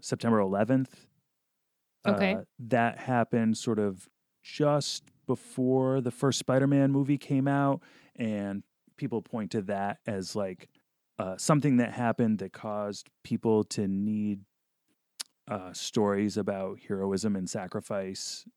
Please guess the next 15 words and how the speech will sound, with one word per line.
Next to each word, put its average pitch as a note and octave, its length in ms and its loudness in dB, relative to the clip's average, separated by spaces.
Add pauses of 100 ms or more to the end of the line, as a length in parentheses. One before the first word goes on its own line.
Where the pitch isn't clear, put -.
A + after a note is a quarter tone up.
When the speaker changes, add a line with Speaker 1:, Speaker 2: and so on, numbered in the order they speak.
Speaker 2:
That G3 260 -2
are G3 40 0
Speaker 1:
and F#3+ 80 2
Speaker 2:
also F3+ 220 -2
totally E3+ 380 -2
escapist. - 560 -6 (200)
Speaker 1:
Exactly. G#2+ 600 -2
Speaker 2:
Yeah. C#3 300 -4
Speaker 1:
Exactly. A2+ 520 -4 (500)
Um, F#2 300 -8 (260)
with, C#3 300 4
you B2+ 100 4
know, G#2+ 140 2
patriotic F#2 520 -6
undertones. G2 640 -10